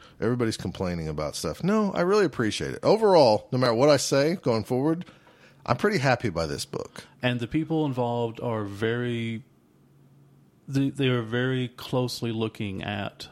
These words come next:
Speaker 2: the information they put out, and they want it to be as accurate as possible. But due to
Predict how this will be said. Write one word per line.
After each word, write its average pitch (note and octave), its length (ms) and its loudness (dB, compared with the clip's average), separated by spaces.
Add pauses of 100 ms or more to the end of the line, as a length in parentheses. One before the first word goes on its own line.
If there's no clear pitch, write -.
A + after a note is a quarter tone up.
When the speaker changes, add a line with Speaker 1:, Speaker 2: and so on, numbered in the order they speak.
(300)
Speaker 2:
the A#2 160 -2
information G#2+ 500 -6
they G2 80 -4
put G2 220 -8
out, - 320 -10 (360)
and A2 120 -2
they G#2+ 80 -2
want G#2+ 240 -4
it G#2+ 80 -10
to A2 60 -8
be G#2 180 -2
as G#2 100 -4
accurate G2+ 340 -4
as G2 100 -10
possible. B2 640 -6 (600)
But A2 580 -2 (300)
due A#2+ 260 -2
to A2 760 -2